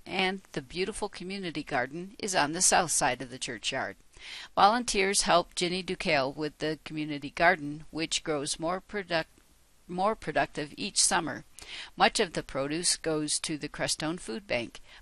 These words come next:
Volunteers usually prepare a lunch with garden vegetables and take home extra produce for themselves and friends. You may have come to one of the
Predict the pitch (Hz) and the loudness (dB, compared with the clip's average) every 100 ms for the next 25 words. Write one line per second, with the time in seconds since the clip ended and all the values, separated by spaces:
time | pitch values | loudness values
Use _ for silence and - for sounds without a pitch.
0 | - 160 151 160 170 165 151 175 208 226 | 4 4 4 0 0 0 0 -2 -2 -2
1 | 220 202 196 185 190 160 156 - 160 - | -4 -4 2 2 2 0 0 -2 -4 -2
2 | - 139 165 151 139 - 139 151 160 160 | 2 2 0 -4 -2 -2 -2 -4 -4 -6
3 | - 160 - 160 160 156 156 - 165 151 | -4 -6 -2 -4 -4 -6 -6 -8 -6 -6
4 | 135 131 - - 147 143 156 - 139 143 | -6 -4 -6 -4 -6 -6 -4 -2 0 0
5 | 160 170 185 170 127 - - - - - | -2 -2 0 0 -2 -8 -10 -16 -20 -16
6 | - - - 208 240 277 247 - 208 196 | -14 -12 -4 2 4 6 4 4 2 4
7 | - 180 170 170 165 147 135 | -2 0 2 4 4 4 4